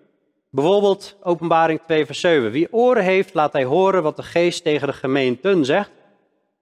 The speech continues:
Wie overwint, hem zal ik te eten geven van de boom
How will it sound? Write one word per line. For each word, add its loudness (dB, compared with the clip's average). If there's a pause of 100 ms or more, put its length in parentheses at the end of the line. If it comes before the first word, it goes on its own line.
Wie 0
overwint, 2 (560)
hem 0
zal 2
ik -4
te -10
eten 0
geven 0
van -8
de -4
boom 0